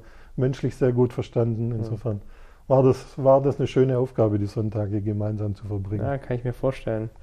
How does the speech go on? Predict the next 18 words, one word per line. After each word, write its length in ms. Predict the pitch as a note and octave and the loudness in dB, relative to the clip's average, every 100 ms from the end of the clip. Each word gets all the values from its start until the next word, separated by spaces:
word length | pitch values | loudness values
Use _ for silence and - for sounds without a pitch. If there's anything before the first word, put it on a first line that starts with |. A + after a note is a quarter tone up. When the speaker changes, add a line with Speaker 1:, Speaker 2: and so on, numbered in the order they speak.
| - - - - - - - | -18 -18 -18 -18 -20 -8 0
Speaker 2:
Ähm, 400 | B2 B2 B2+ B2+ - | 4 4 2 -2 0
<clears throat> 840 | G#3 C#3+ - - - - - - | 2 2 -4 -14 -20 -20 -20 -12
das 120 | A#2+ C#3 | 0 2
heißt, 240 | C#3 - - - - | 2 0 -12 -12 -4
du 100 | C#3+ | 0
hast 180 | C3+ - | 0 2
dann 260 | C3+ C3+ - - | 0 0 -4 -6
in, 180 | B2+ | -2
während 260 | B2+ B2+ A#2+ | 0 0 0
der 160 | C3 - | -2 0
Zeit 240 | C3+ B2+ | 0 0
so 140 | C3 | 0
deine 240 | A#2+ A#2+ A#2 | 2 2 0
Passion 460 | - B2 - C3 | -4 -4 -4 -2
auch 80 | D3 | -4
fürs 160 | - - | -6 -6
Schreiben 320 | - A#2 D3+ | -2 0 0
entdeckt? 340 | D3+ D#3 - | -4 -8 -10